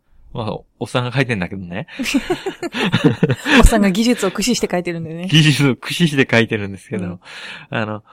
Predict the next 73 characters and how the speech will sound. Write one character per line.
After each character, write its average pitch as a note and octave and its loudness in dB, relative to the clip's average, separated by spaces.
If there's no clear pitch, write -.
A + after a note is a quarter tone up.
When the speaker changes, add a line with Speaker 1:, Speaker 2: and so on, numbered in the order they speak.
Speaker 1:
大 E3+ 0
資 - -16
産 F#3 2
家 F3+ 2
を F3 4
自 D3+ 0
負 - -12
す - -4
る A#2 -6
枢 A2+ -4
機 - -18
卿 B2+ 0
で A#2 -4
も、 F#2 -6
ま A2 -10
あ、 F#2 -12
び A2+ -4
っ A#2 -8
く - -2
り G3+ 4
す F3+ 2
る F3 8
よ D3 6
う A#2 0
な G#2+ -4
値 G2+ -2
段 G#2 0
だ G#2 -4
っ - -10
た - -8
ん F#2+ -8
で F2+ -12
す - -20
よ。 A#2 -20
Speaker 2:
う - -6
ん。 - 0
Speaker 1:
大 E3+ 0
体 F#3+ 0
ど E3+ 0
れ F3 2
ぐ F3 2
ら F3+ 4
い F3 0
か F3 -2
っ E3 -6
て A2 -4
覚 A2+ -4
え D3 0
て - -10
ま F2 -8
す？ - -18
Speaker 2:
何 A#3+ -2
百 C4+ -2
万 B3+ -2
ル B3+ 0
ー - -8
ブ G3 -2
ル E3 -2
っ E3 -10
て - -16
言 D#3+ -10
っ - -14
て - -16
た。 E3 -12
Speaker 1:
そ E3+ 6
う、 - -14
そ F3+ 2
う、 - 0
そ E3+ -2
う、 - -2
さ - -12
す - -4
が。 F3 2